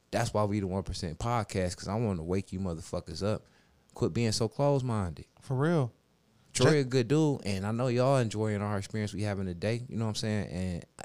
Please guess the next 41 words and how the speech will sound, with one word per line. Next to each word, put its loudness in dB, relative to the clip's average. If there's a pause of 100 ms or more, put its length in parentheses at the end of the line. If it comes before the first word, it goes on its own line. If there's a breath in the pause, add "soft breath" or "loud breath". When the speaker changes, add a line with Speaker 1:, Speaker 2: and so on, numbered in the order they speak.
(120)
Speaker 1:
and -4
like -2
I -2
said, 0
it -2
helped 0
me 0
learn 0
something -2
about -2
myself, -6
and -6
it -4
had -2
shit -4
to -6
do 0
about -2
dick -6
or -4
pussy. -4 (720 soft breath)
But -4
when -8
I -2
realized 0
that -6
he -6
looked -4
up -8
to -4
a -6
female -2
at -6
that -6
age, -4
I'm -8
thinking, -8
like, -8
"Who -6
the -4
fuck -6